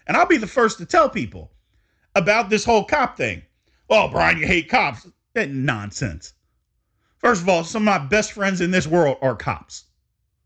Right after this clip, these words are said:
Second of all, a cop carried my brother to his grave. Yeah, you heard me correctly.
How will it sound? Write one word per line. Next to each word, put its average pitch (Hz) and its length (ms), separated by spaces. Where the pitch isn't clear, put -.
Second 220 280
of 175 100
all, 160 380
a 214 120
cop 339 560
carried 311 400
my 285 200
brother 247 360
to 262 180
his 190 220
grave. 127 640
Yeah, 180 260
you 220 280
heard 269 260
me 240 120
correctly. 185 600